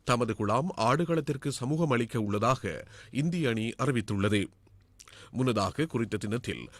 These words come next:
இந்தியாவுடன் நடைபெறவுள்ள போட்டியை தாம் புறக்கணிக்க உள்ளதாக பாகிஸ்தான் அறிவித்தது.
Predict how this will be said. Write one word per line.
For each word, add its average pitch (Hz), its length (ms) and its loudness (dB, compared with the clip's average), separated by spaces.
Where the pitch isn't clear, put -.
இந்தியாவுடன் 110 580 0
நடைபெறவுள்ள 101 460 0
போட்டியை 107 640 -4
தாம் 113 220 0
புறக்கணிக்க 127 520 -2
உள்ளதாக 101 440 -2
பாகிஸ்தான் 143 540 0
அறிவித்தது. 104 600 -4